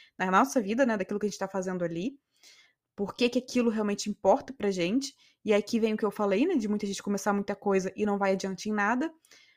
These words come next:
mas não para pra se questionar, tá, essas coisas que eu tô começando aqui, realmente são coisas que eu quero?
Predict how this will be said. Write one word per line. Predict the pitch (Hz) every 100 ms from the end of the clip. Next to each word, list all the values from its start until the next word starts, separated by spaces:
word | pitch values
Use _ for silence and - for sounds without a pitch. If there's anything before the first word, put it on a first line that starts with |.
| _
mas | 220 220 226
não | 247
para | 247
pra | 240 240
se |
questionar, | - 247 269 233 180 -
tá, | - 202 175 _ _ _ -
essas | 233 -
coisas | - 226 185 175 - _
que | -
eu |
tô | 220
começando | 220 226 226 240 226
aqui, | 226 - 185 - _
realmente | - 254 233 240 - -
são | - 208
coisas | 208 185 -
que |
eu | 180
quero? | - 247 220 180